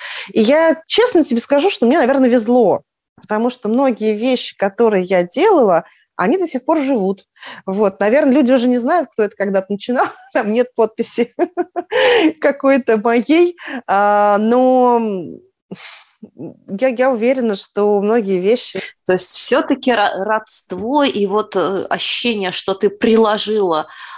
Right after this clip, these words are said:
Speaker 2: а, руку к этому,
Speaker 1: Да.
Speaker 2: оно тебя греет.
Speaker 1: Да, мне, мне нравится. Я на самом деле кайфую от, э, результатов.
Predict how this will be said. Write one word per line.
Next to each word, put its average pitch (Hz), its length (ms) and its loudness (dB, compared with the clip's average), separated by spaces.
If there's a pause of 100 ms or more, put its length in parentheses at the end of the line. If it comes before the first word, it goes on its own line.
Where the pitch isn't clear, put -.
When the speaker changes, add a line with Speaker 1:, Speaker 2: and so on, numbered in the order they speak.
(120)
Speaker 2:
а, 165 380 -2
руку 208 400 0
к - 140 -12
этому, 220 480 -2
Speaker 1:
Да. 247 40 -10 (320)
Speaker 2:
оно 160 260 -2
тебя 170 300 -2
греет. 165 280 -6
Speaker 1:
Да, 214 240 2
мне, 302 220 4
мне 302 180 4
нравится. 320 500 2
Я 302 240 2
на 277 120 -2
самом 269 340 -2
деле 247 300 0 (280)
кайфую 330 800 2
от, 269 360 0
э, 269 260 2 (200)
результатов. 240 1000 -2